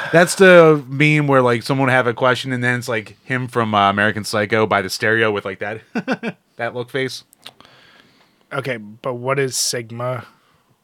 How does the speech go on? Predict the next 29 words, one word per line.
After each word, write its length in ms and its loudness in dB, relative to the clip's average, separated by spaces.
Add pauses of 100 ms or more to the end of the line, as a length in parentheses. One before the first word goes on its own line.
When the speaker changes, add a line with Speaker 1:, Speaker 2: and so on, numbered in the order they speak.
(680)
Speaker 1:
Uh, 300 2
I 120 -4
think, 320 -6
isn't, 240 0
like, 180 0
Sigma, 580 4
like, 240 2
a 160 -6
step 320 -2
above 360 0
alpha 280 0
male, 340 -2
if 140 -14
I 60 0
remember 500 -4
correctly? 480 -6
Let 80 -6
me, 200 -6
let 80 -6
me 60 -6
look 140 -8
this 160 -20
up. 180 -20 (1400)
Speaker 2:
Jesus 360 -18
Christ. 420 -20 (1160)
I've 200 -2
seen 340 -2
those 220 0
terms. 480 -2